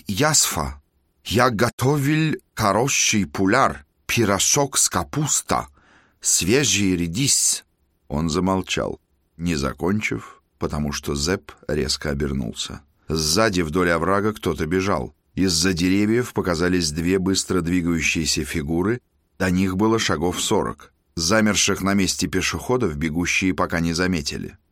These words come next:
Первого фон Теофельс узнал сразу, по усам. Звезда русского футбола «Князь Тараканов» собственной персоной. «По нашу душу», тихо сказал Зепп.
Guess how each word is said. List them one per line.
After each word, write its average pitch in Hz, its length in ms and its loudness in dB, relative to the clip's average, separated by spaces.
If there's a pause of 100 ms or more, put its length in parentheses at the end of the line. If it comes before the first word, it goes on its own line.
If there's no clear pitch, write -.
(320)
Первого 101 680 2 (260)
фон 104 320 2
Теофельс 98 560 2
узнал 98 340 2
сразу, 90 600 0
по 95 80 0
усам. 98 540 2 (220)
Звезда 101 680 4
русского 107 460 2
футбола 95 560 2
«Князь 95 380 0
Тараканов» 107 720 0 (320)
собственной 78 600 -2
персоной. 71 640 -4 (220)
«По 104 160 4
нашу 98 420 2
душу», 78 500 -2 (240)
тихо 78 280 -4
сказал 76 460 -2
Зепп. 65 300 -6